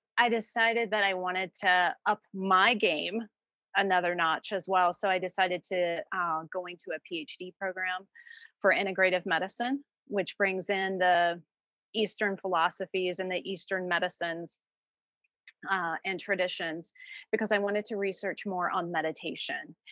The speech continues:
And one of the things that I have learned through researching the meditations, the different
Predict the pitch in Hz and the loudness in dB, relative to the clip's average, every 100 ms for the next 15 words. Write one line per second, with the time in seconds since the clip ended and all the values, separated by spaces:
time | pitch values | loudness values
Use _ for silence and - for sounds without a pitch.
0 | - - - 180 185 180 180 190 208 202 | -18 -18 -4 0 2 2 2 2 2 2
1 | 196 214 190 - 180 185 180 170 180 190 | 0 -2 -4 -4 -2 0 -2 -4 -6 -4
2 | 190 190 - 196 190 185 165 185 208 - | -2 -4 -6 -2 0 0 -2 -2 -2 0
3 | 208 - 202 185 190 185 175 175 202 202 | -2 -2 -6 -6 -4 -4 -4 -6 -6 -6
4 | - 190 185 - - 214 226 208 214 | -6 -8 -10 -16 -8 -4 -2 0 -2